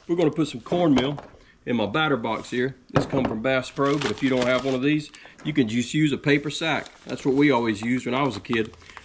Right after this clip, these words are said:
You're only gonna need maybe one and a half, two cups of this in here probably for the amount of fish. Uh, once you batter it up, if you need some more, put it in there.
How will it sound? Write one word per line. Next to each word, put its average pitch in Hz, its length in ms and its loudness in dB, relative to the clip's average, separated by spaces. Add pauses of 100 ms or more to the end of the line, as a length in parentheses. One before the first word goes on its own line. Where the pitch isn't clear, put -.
(120)
You're 208 160 2
only 185 120 4
gonna 170 200 4
need 165 240 4
maybe 147 300 2 (300)
one 147 140 2
and 139 120 4
a 139 40 0
half, 147 280 -2
two 151 160 0
cups - 360 -2
of 135 60 0
this 131 240 0
in 131 80 2
here 127 140 2
probably 131 340 0
for 123 140 -8
the 120 80 -4
amount 127 220 2
of 113 100 -8
fish. 143 360 0 (320)
Uh, 104 240 -2
once 127 480 -2
you 127 60 -6
batter 131 300 0
it 123 80 0
up, 139 140 0
if - 100 -12
you 123 60 0
need 127 180 0
some 127 100 -6
more, 139 260 2 (580)
put 156 120 4
it 143 100 4
in 143 140 6
there. 147 240 0